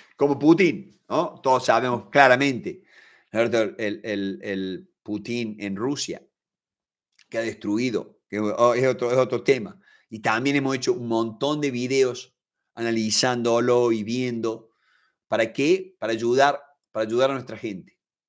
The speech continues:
Gente, por favor, no se olviden de suscribirse al canal nuestro, eh, acá en el Instituto de Negociación. Se lo, se, les, si alguien, si saben de alguien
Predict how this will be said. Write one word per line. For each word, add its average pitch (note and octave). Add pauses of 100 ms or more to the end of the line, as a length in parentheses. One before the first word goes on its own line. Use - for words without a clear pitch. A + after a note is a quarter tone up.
(520)
Gente, F3
por D#3+
favor, E3
no E3
se F3
olviden E3
de C3
suscribirse C#3+ (320)
al C3
canal C#3+
nuestro, D3+ (400)
eh, C3+
acá B2+
en C#3+
el C3+
Instituto B2+
de C#3
Negociación. C3 (460)
Se -
lo, C3
se, C#3
les, C#3 (200)
si D3+
alguien, D#3
si C3
saben D3+ (100)
de C3+
alguien B2+